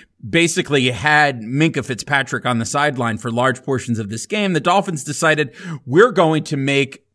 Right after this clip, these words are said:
Minkah Fitzpatrick a regular part of this defense. And we're gonna ha-, we're gonna put him in as a starter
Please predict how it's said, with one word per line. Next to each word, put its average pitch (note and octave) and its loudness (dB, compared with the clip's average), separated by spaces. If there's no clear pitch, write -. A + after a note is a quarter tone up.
Minkah B2+ 0
Fitzpatrick B2 -4
a A#2 -6
regular A2 0
part G#2+ -4
of G2 -8
this G2 -10
defense. F#2+ -6
And G#2 -6
we're C#3+ 4
gonna B2+ 0
ha-, G#2 -6
we're D3 2
gonna C#3 0
put A#2+ -8
him C#3+ 2
in A#2 0
as A2+ -4
a A2 -8
starter A2 0